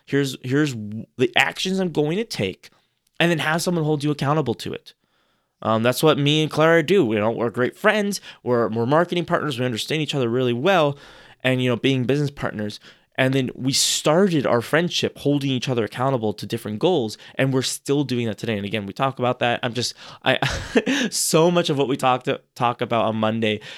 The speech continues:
you know, relates to this in some way or another. So I find myself drifting into it. So, I mean, this is already getting long. I did not expect this episode to go very long. So those are the first, the two things. When you feel like you're stuck in a job, one, learn.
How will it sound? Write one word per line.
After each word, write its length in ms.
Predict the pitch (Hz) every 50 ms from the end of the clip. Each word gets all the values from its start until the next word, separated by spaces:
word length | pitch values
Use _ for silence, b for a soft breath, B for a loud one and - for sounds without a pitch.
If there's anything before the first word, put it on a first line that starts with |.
| B B
you 100 | 113 117
know, 120 | 117 110
relates 600 | 110 127 131 123 110 107 110 123 131 - - - -
to 100 | - 113
this 280 | - 117 110 - -
in 60 | 117 113
some 220 | - - 117 117
way 120 | 117 113
or 60 | 107 104
another. 360 | 101 101 107 104 98 101 104
So 160 | - - 110
I 60 | 110
find 200 | 107 - 120 110
myself 320 | 110 110 - - 110 104 -
drifting 400 | - 113 110 - - 101 98 101
into 340 | 104 104 104 - - 98
it. 220 | 95 - - - - B B B B B B B B B B B B B -
So, 300 | 135 139 143 - - - _ _ _ -
I 60 | 143
mean, 140 | 143 143 143
this 160 | 143 151 143
is 80 | 170 151
already 460 | 156 139 143 139 135 139 135 127 123
getting 340 | - - 110 113 107 104 107
long. 300 | 104 98 101 104 104 104
I 100 | 117 117
did 300 | 117 107 101 104 123 117
not 260 | 117 120 127 127 120
expect 400 | 113 - - - - 107 104 -
this 140 | - 104 -
episode 420 | 107 107 - 110 - - 104 101
to 80 | - 113
go 160 | 101 104 104
very 260 | 98 98 98 98 98
long. 360 | 98 98 92 92 92 - 107 - B B B B B B B B B
So 140 | B - 135
those 220 | 135 147 156 165
are 60 | 202
the 100 | 180 175 151
first, 400 | - - - 135 131 127 - -
the 80 | 123
two 240 | - - - - 117
things. 480 | 110 - - - - - - - - -
When 140 | 113 123
you 80 | 127 127
feel 240 | 113 - - 147 160
like 140 | 196 214 -
you're 80 | 185
stuck 340 | 180 - - - 165 - -
in 60 | 196
a 60 | 202
job, 400 | 180 117 110 101 92 92 101 - - b b b b b b _
one, 680 | - 104 104 117 135 160 180 135 98 107 123 185 180 _ _ _ _ _ _ _ _ _ _ _ _ _ _ _ _ _ _
learn. 640 | 117 113 113 117 123 135 139 123 95 90 - -